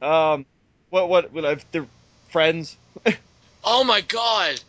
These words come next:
Speaker 2: My wife
Speaker 1: <laughs>
Speaker 2: loves that show, and I don't get it at all. Like, why do you like this? Like, it's the same thing every time. Like, "Oh, here's a shenanigan. We've gotta get out of it."
Speaker 1: Hey, be, be careful.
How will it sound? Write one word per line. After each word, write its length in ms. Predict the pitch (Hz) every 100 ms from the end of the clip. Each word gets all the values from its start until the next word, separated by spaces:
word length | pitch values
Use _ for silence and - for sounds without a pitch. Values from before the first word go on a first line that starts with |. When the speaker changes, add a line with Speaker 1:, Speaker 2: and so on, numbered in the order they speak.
| _ -
Speaker 2:
My 160 | 262
wife 440 | 226 220 240 202 160
Speaker 1:
<laughs> 60 |
Speaker 2:
loves 280 | 202 277 196
that 200 | 180 156
show, 380 | - 190 175 147
and 80 | 190
I 140 | 269
don't 320 | 262 214 185
get 180 | - 269
it 140 | 269 208
at 100 | 185
all. 460 | 240 254 151 123
Like, 240 | 151 226 202
why 320 | 240 320 349
do 100 | 294
you 180 | 254 220
like 360 | 254 370 -
this? 400 | 196 135 117 -
Like, 180 | 202 -
it's 340 | - - - - _ _ _ _ _ -
the 100 | 208
same 420 | - 269 277 285
thing 340 | - 285 294 190
every 280 | 240 247
time. 400 | 214 302 302 202
Like, 240 | 165 131 120 - - - -
"Oh, 320 | 151 233 269
here's 340 | 214 277 269
a 60 | 262
shenanigan. 840 | 240 285 285 311 277 170 170 214 196 - _
We've 280 | 156 269 294
gotta 280 | 285 285 262
get 200 | 262 262
out 280 | 294 277 202
of 120 | 143
it." 320 | 156 214 - -
Speaker 1:
Hey, 240 | 247 240 220
be, 140 | - 302
be 160 | 247 247
careful. 400 | 262 240 185